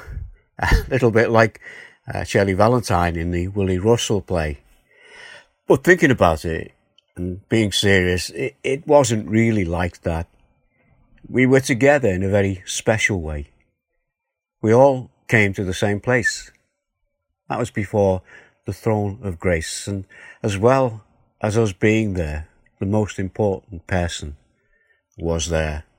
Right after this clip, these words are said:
and he is there all the time. Listen to what the writer to the Hebrews says, and take great encouragement from these words. It's from Hebrews chapter four,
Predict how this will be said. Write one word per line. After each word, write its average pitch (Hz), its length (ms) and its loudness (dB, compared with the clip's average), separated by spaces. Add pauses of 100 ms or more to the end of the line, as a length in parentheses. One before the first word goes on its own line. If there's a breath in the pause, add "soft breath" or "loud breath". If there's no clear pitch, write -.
(140)
and 80 160 -6
he 95 140 0
is 82 100 -4
there 80 220 -6
all 82 240 -8
the 80 80 -10
time. 71 400 -12 (1400 loud breath)
Listen 165 260 2
to 170 180 -4
what 113 260 4 (100)
the 104 100 2
writer 101 560 0
to - 180 -6
the 82 120 -4
Hebrews 98 500 -2
says, 78 500 -6 (460 soft breath)
and 101 100 -4
take - 380 0
great 110 280 2
encouragement 92 760 -2
from 82 180 -6
these 85 240 -4
words. 76 480 -8 (540)
It's 95 240 -10
from 120 160 0
Hebrews 131 480 0
chapter 101 360 -4
four, 90 600 -8